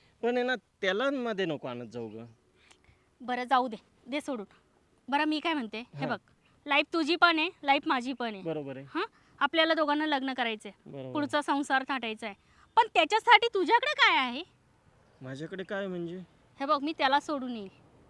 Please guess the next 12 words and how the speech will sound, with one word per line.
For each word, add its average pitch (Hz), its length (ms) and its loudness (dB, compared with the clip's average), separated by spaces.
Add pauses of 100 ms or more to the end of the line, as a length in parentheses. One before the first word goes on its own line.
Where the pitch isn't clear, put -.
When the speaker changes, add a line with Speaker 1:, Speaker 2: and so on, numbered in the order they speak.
(360)
Speaker 2:
बरोबर 285 300 2
आहे 277 100 0
की 262 100 -6
नाही? 240 140 -4
Speaker 1:
बरोबर. 254 200 -8 (260)
Speaker 2:
मग 359 140 6
मला 403 180 10
पुढे 359 300 0
काहीतरी 415 320 4
पाहिजे 403 480 4
की 480 60 2
नाही? 480 300 0